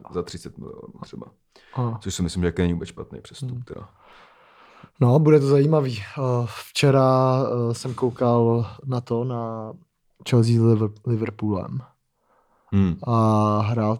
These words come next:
Speaker 2: Thiago teda, který teď přestal.
Speaker 1: Hrál, jo?
Speaker 2: No, druhou půli
Speaker 1: Hmm.
Speaker 2: hrál jenom. Ale to si myslím, že je teda hodně dobrý přestup. Udělal sice penaltu, která byla podle mě taky nebyla zdaleka tak jasná.
Speaker 1: Hmm.
Speaker 2: Ale myslím si, že to je jeden z nejlepší-,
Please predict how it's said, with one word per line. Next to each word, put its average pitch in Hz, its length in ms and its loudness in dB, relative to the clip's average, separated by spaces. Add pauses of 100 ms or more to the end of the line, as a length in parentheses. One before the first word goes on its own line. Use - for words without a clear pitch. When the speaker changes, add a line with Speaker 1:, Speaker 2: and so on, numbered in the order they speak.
Speaker 2:
Thiago 107 460 -2
teda, 110 260 -8
který 117 280 -8
teď 110 160 -10
přestal. 104 280 0
Speaker 1:
Hrál, 104 300 8
jo? 87 100 -2
Speaker 2:
No, 120 180 2
druhou 113 420 0
půli 120 300 0
Speaker 1:
Hmm. 98 80 2
Speaker 2:
hrál 110 220 0
jenom. 117 360 -6 (1000)
Ale 120 440 0
to - 120 -8
si - 140 0
myslím, 127 240 4
že 120 80 6
je 120 60 6
teda 120 160 4
hodně 120 280 2
dobrý 117 320 -2
přestup. - 460 -8
Udělal 135 260 2
sice 135 260 -4
penaltu, 123 600 -6 (160)
která 120 240 -6
byla 113 180 -8
podle 117 280 -10
mě 113 240 -10 (120)
taky 123 260 -8
nebyla 110 380 -6
zdaleka 110 800 -6
tak 110 220 -8
jasná. 120 600 -8
Speaker 1:
Hmm. 98 220 0 (1160)
Speaker 2:
Ale 117 600 0
myslím 113 260 -2
si, 117 140 2
že 113 120 4
to 113 80 0
je 113 60 4
jeden 110 180 2
z 107 60 0
nejlepší-, 110 480 0